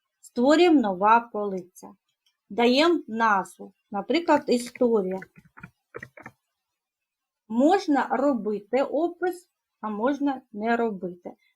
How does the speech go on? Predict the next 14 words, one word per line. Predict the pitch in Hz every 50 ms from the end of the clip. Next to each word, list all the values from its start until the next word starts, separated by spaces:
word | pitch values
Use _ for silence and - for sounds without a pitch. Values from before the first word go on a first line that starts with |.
| _ _
Для | 220 233 269 294
того, | 294 - 320 302 285 262
щоб | 247 - - 262 247 247
легше | 240 247 277 285 254 247 - - - 220
було | 202 196 214 233 220 220
знайти | 214 220 220 214 214 220 220 - 220
його | 214 202 190 190 202 202 202 214 202 185 -
в | 202
інтернеті, | 202 196 - - 233 233 247 285 320 370 415 415 403 403 370 302 -
ви | 220 202
можете | 208 214 240 277 277 294 247 - - 208
зробити. | 208 - 202 208 196 175 - - - - _ _ - - - _ _ _ _ _ _ _ _ _
А | 220 214 220 220
далі | 214 214 277 320 359 381 370